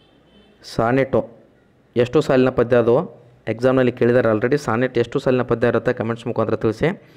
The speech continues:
ಈತ ಏನು ಮಾಡ್ತಾನಂದ್ರೆ ಇನ್ನೊಂದು ಈತನು ಹೋಮರ್ ಕವಿಯ ಇಲಿಯಡ್, ಹೋಮರ್ ಕವಿ ಬಗ್ಗೆ ನಾವು ನೋಡ್ತಾ ಇದ್ವಿ. ಹೋಮರು, ಹೋಮರ್, ಹೋಮರ್ ಕವಿಯ ಇಲಿಯಡ್, ಇಲಿಯಡ್, ಹೋಮರ್ ಕವಿಯ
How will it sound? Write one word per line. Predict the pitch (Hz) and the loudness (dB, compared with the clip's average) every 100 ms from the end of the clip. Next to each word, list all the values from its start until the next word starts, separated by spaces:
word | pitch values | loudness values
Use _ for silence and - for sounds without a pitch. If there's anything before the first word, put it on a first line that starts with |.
| - - - - _ - | -20 -20 -20 -20 _ -2
ಈತ | 139 151 | 0 2
ಏನು | 143 | 2
ಮಾಡ್ತಾನಂದ್ರೆ | 139 151 185 160 165 202 - - - | 2 0 2 2 2 -4 -14 -20 -4
ಇನ್ನೊಂದು | 135 156 185 143 151 180 | 0 2 2 4 4 4
ಈತನು | 143 143 | 2 0
ಹೋಮರ್ | 131 135 160 190 | 2 2 2 0
ಕವಿಯ | 190 135 151 160 165 - | 2 0 2 2 2 0
ಇಲಿಯಡ್, | 135 143 160 151 - - - - | -2 2 2 2 0 -14 -18 -4
ಹೋಮರ್ | 123 135 | 0 0
ಕವಿ | 131 123 | 2 2
ಬಗ್ಗೆ | 117 117 | 2 0
ನಾವು | 120 113 | 0 0
ನೋಡ್ತಾ | 110 110 110 | -2 0 0
ಇದ್ವಿ. | 104 113 - - | 2 0 -2 -2
ಹೋಮರು, | 120 113 110 131 - - _ - | -2 0 2 0 -2 -12 _ -8
ಹೋಮರ್, | 113 113 139 - - _ _ - - - _ - | -4 0 -2 -2 -14 _ _ -20 -20 -20 _ -6
ಹೋಮರ್ | 117 139 | 0 0
ಕವಿಯ | 147 117 139 123 120 - | 2 4 4 2 -2 -2
ಇಲಿಯಡ್, | 120 113 127 107 101 - - _ _ _ _ - - - _ _ _ - | 0 2 2 2 -2 -6 -20 _ _ _ _ -20 -20 -20 _ _ _ -12
ಇಲಿಯಡ್, | 113 117 139 170 - - - - - | -2 2 2 0 -8 -14 -20 -20 -6
ಹೋಮರ್ | 127 123 | -2 -2
ಕವಿಯ | 123 123 147 | 0 0 2